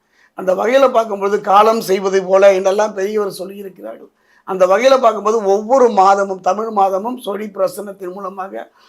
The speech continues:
உங்கள் நலன் பொருட்டு குருவர்களால் சொல்லி வருகிறேன். பார்த்தீங்கன்னா, அஹ், மாதங்களில் நான் மார்கழி என்ற மாதவன் சொன்னாலும் கூட, ஆடி மாதம் அம்மனுக்குரிய மாதமாக இருந்தாலும் கூட,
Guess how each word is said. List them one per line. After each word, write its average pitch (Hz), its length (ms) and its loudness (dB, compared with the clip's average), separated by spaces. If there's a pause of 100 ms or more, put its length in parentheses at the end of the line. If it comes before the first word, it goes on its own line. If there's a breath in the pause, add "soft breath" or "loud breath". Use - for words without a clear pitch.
உங்கள் 202 280 0
நலன் 208 320 4
பொருட்டு 214 400 2
குருவர்களால் 190 540 0
சொல்லி 208 280 -14
வருகிறேன். - 440 -14 (380)
பார்த்தீங்கன்னா, 208 800 -2 (320 soft breath)
அஹ், 190 200 0
மாதங்களில் 233 580 6
நான் 202 240 2
மார்கழி 226 380 0
என்ற 202 200 -4
மாதவன் 202 400 0
சொன்னாலும் 190 460 -6
கூட, 202 260 -2
ஆடி 220 360 2
மாதம் 208 300 2
அம்மனுக்குரிய 214 600 -2
மாதமாக 190 400 -6
இருந்தாலும் 180 380 -10
கூட, 226 320 -8